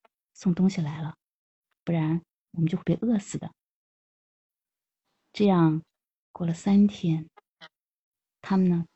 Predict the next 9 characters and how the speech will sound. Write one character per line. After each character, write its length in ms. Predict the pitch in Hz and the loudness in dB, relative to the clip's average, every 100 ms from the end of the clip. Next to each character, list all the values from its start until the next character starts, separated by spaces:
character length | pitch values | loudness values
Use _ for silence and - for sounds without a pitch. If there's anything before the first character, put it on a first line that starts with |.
| _ _ _ | _ _ _
终 180 | - 202 | -2 0
于 80 | 202 | 2
等 240 | - 196 | 2 0
来 180 | 151 156 | 0 0
了 160 | 214 196 | 0 0
老 200 | 147 151 | -2 -8
虎。 280 | - - - _ _ _ _ _ _ _ _ _ _ _ _ _ _ _ _ | -14 -20 -20 _ _ _ _ _ _ _ _ _ _ _ _ _ _ _ _
但 160 | 190 185 | -4 -4
是 380 | - 175 170 | -2 -2 -2